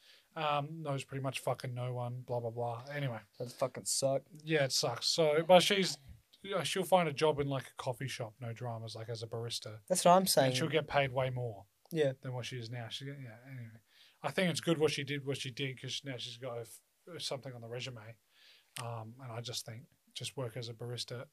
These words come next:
Speaker 1: earn a bit more money, and then just fucking keep applying for other shit so that you can get sixty grand a year instead
Speaker 2: Yeah.
Speaker 1: of fucking forty. Anyway, so I think it's good that she did that, and it's,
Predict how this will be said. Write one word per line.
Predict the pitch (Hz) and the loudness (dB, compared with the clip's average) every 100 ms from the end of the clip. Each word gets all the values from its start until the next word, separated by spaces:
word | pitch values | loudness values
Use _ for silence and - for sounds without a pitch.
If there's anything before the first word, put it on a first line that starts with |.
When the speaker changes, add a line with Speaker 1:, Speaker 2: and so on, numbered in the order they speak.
| 147 | -10
Speaker 1:
earn | 127 | -10
a | 117 | -10
bit | 131 | -12
more | 117 110 | -14 -12
money, | 117 110 107 _ _ _ _ _ _ | -12 -14 -18 _ _ _ _ _ _
and | 139 123 | -10 -8
then | 120 | -8
just | 117 - - | -8 -10 -10
fucking | 117 117 | -10 -12
keep | 113 120 - | -12 -12 -14
applying | - - 120 117 113 117 - _ | -16 -10 -8 -6 -8 -12 -18 _
for | - 131 117 113 127 | -16 -12 -10 -10 -10
other | 120 123 | -8 -8
shit | - - - _ _ _ _ _ _ _ _ _ _ | -6 -8 -12 _ _ _ _ _ _ _ _ _ _
so | - 120 | -12 -10
that | 113 | -10
you | |
can | 110 113 | -12 -12
get | 117 123 - _ _ | -14 -16 -20 _ _
sixty | - - 143 135 | -4 -4 -6 -12
grand | 123 117 | -10 -10
a | 117 | -12
year | 117 113 113 147 | -12 -12 -12 -12
instead | 131 131 | -12 -4
Speaker 2:
Yeah. | 143 | -2
Speaker 1:
of | 123 | -2
fucking | 123 120 | -4 -12
forty. | 113 127 135 - | -14 -16 -14 -8
Anyway, | 165 127 131 | -4 -4 -4
so | - 135 | -4 -4
I | |
think | 135 165 | -4 -4
it's | 131 | -4
good | - 147 139 | -2 -2 0
that | 127 | -2
she | 131 | -6
did | 107 135 135 | -6 -4 -2
that, | 127 117 - _ - - - _ | -2 -2 -8 _ -20 -20 -20 _
and | 131 | -8
it's, | 123 - | -6 -8